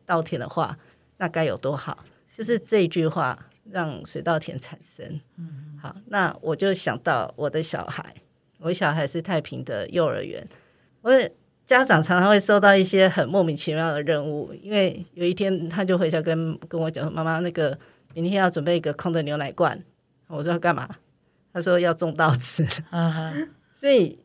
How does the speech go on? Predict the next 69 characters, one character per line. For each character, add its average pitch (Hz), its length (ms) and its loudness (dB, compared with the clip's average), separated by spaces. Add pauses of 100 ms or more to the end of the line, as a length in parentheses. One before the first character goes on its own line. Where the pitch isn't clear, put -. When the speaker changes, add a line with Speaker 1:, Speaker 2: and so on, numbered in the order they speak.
(480)
Speaker 1:
太 285 160 6
平 262 100 6
国 233 100 6
小 208 220 6
幼 240 100 10
儿 208 140 10
园 170 160 6
的 160 120 6
小 151 180 2
朋 165 160 -2
友 170 100 2
每 143 160 0
个 147 80 -2
人 147 80 0
都 165 80 2
要 170 180 4 (200)
种 208 240 2
一 - 80 -12
罐 160 280 2
稻 160 160 4
子， 143 140 -4
里 110 60 -12
面 160 120 -6
就 175 120 2
有 147 140 2
两 123 280 -6
颗 160 360 -2 (340)
这 170 80 -10
样 143 100 -6
子， 165 240 -16 (160)
让 175 140 -4
他 180 100 0
长 151 260 -8
大。 143 260 -2 (540)
所 - 220 -2
以 233 80 10
我 196 80 8
就 233 120 8
想 185 160 4
说， 190 120 2
诶， 220 240 0
如 202 120 2
果 160 320 4 (140)
这 220 140 0
片 208 180 2
土 170 140 -4
地 160 160 0
上 165 200 0
种 185 220 -4
的 143 120 -2
稻 156 220 2
子， 143 140 -4
那 170 80 0
幼 185 160 2
儿 147 80 0
园 131 140 -8
就 131 80 -4
不 - 100 -6
用 156 160 0
在 151 280 -2
奶 151 120 -6
粉 156 140 -6
罐 151 120 -2
里 107 100 -6
头 127 160 -6
种 - 180 -8
稻 117 180 -8
子 101 200 -14
了。 117 80 -20